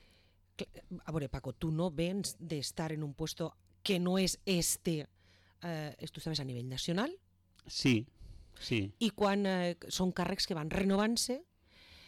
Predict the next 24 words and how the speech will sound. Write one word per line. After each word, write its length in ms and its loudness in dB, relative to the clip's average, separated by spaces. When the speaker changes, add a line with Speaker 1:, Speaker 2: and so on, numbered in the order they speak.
Speaker 1:
eh, 280 -2
se 220 0
decidís 600 0
muntar-ne 440 0
un 180 -2
ací 380 -6
en 80 -2
la 80 -2
província 340 -2
de 60 -10
Castelló, 500 -6
val? 260 -6
És 200 -4
dir, 240 -8
eh, 440 -4
que, 140 -16
eh, 180 0
el, 260 2
l'objectiu 540 2
és 220 -2
la 140 0
detecció 480 -2
precoz 360 -4
i 140 -10